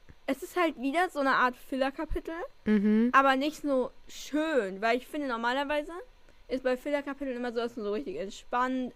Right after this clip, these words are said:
Speaker 1: ist und du kannst so das halt ganz entspannt hören und so. Aber das hat das Kapitel halt irgendwie auch nicht.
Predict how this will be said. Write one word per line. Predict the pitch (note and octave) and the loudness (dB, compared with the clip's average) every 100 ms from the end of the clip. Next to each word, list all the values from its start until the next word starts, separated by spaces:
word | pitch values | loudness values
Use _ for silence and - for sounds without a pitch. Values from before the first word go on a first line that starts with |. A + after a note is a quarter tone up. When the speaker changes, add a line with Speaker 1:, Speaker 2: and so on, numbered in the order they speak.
| - | -4
Speaker 1:
ist | A#3 A3+ A3+ - | -2 -2 -6 -10
und | G3 F#3+ | -10 -8
du | |
kannst | F#3+ G#3+ G3+ - | -6 -6 -8 -6
so | G3+ F#3+ - - - - - - - - - | -4 -4 -6 -14 -20 -20 -20 -20 -20 -18 -8
das | C#4 | -2
halt | C#4+ G3+ G3 | 2 2 0
ganz | A#3 B3 | -2 -2
entspannt | A#3+ - - B3+ B3+ C4+ | -6 -6 0 0 0 -2
hören | C4 A#3 A3+ G#3+ | -2 -2 -2 -4
und | G3+ F#3 | -8 -8
so. | A3 B3 C#4 - - - - - - | -6 -4 -6 -12 -20 -20 -20 -8 0
Aber | A#3 A#3 | 4 4
das | C4+ E4 | 2 0
hat | C#4+ | -2
das | C#4 C#4 | -2 -6
Kapitel | C#4+ D4 C#4+ C4+ | -8 -6 -4 -4
halt | C4 | -4
irgendwie | B3 B3 - | -4 -6 -2
auch | A3 B3 | 0 0
nicht. | A3 E3+ F#3 | -2 -6 -8